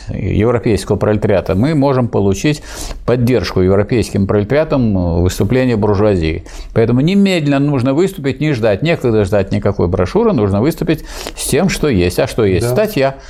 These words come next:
Speaker 2: Да.
Speaker 1: Ленин сделал статью, а потом он сделал уже брошюру. То есть он тогда уже, э, х-, окончательно ра-, рассмотрел содержательно и, э, сказать, поставил точки над «и».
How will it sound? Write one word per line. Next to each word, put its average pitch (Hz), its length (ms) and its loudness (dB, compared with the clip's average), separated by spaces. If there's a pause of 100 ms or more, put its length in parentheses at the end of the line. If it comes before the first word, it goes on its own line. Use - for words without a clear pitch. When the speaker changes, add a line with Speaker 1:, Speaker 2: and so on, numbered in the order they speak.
(320)
Speaker 2:
Да. 107 280 -2
Speaker 1:
Ленин 190 320 4
сделал 156 300 2
статью, 98 480 0
а 104 100 0
потом 117 380 0
он 226 120 0
сделал 135 400 2
уже 113 200 2
брошюру. 101 540 0
То 113 120 0
есть 92 160 -2
он 131 140 2
тогда 110 240 2
уже, 107 380 2 (420)
э, 95 400 0 (420)
х-, - 500 -6 (460)
окончательно 104 800 0
ра-, 87 220 0
рассмотрел 92 720 0
содержательно 156 840 0
и, 151 380 2
э, 113 400 0
сказать, 95 720 -4
поставил 139 380 0
точки 120 320 -2
над 80 200 2
«и». 71 140 -2